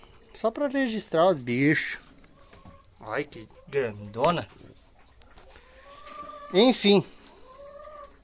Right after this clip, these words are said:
Então é isso aí. Pega as anilhas ali, amor, pra nós mostrar. Já eu vou registrar. Tá aqui no, no armáriozinho. Ali tem mais uma fêmea com dois,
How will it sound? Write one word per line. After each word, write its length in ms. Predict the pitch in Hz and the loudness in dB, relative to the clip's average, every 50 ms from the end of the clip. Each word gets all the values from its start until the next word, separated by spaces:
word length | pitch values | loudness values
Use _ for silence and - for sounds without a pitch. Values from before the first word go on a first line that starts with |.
| - - - - - - - - - - - - - - - - - - - - - - - - - - - - - - - | -20 -20 -20 -20 -20 -20 -20 -20 -20 -20 -20 -20 -20 -20 -20 -20 -20 -20 -20 -20 -20 -20 -20 -20 -20 -20 -20 -20 -20 -20 2
Então 240 | - 175 180 208 226 | 6 6 8 8 8
é 100 | 226 220 | 6 6
isso 160 | 208 - 240 | 4 4 6
aí. 160 | 226 214 208 | 6 6 6
Pega 280 | 208 - 233 254 294 294 | 8 8 8 10 8 8
as 80 | 254 | 8
anilhas 320 | 262 240 226 226 247 247 233 | 8 8 8 6 6 6 6
ali, 140 | 214 196 214 | 8 8 8
amor, 180 | 214 208 202 196 | 8 8 4 4
pra 100 | 196 185 | 4 4
nós 160 | 175 180 175 175 | 4 4 4 4
mostrar. 420 | 165 147 - - 165 165 180 180 | 0 -2 -2 2 4 6 6 6
Já 260 | 160 165 160 147 127 - - 175 | 6 6 4 4 2 -4 -8 -4
eu 80 | 151 | 0
vou 100 | 139 151 | 2 2
registrar. 680 | 156 160 143 120 127 120 - - - 131 139 175 - - - 554 539 - _ - - - - - - - 554 - - - - - - - - - - | 2 2 2 0 -2 -8 -12 -8 -6 -4 -4 -4 -4 -8 -14 -16 -18 -20 _ -20 -20 -20 -20 -20 -20 -20 -20 -20 -20 -20 -20 -20 -20 -20 -20 -20 0
Tá 100 | - 160 | 2 2
aqui 200 | 160 - - 208 | 2 4 0 -2
no, 140 | 202 175 147 - - | -2 -2 -4 -6 -8
no 80 | - 143 | -6 -4
armáriozinho. 640 | 139 135 135 131 131 131 127 117 127 131 139 135 - - | -2 -2 -2 -2 -2 -2 -4 -6 -6 -6 -6 -8 -8 -6
Ali 240 | 151 135 143 151 147 | -4 -2 -2 0 2
tem 180 | 160 151 147 | 2 2 4
mais 300 | 143 143 143 143 139 127 | 4 6 6 6 6 4
uma 180 | 143 135 131 123 | 4 2 2 0
fêmea 420 | - - 147 139 139 135 131 120 | 0 0 2 2 4 4 2 0
com 220 | - - 127 120 117 | -2 -4 -4 -2 0
dois, 440 | 120 123 127 120 - - - - | 0 0 0 -2 -4 -10 -12 -14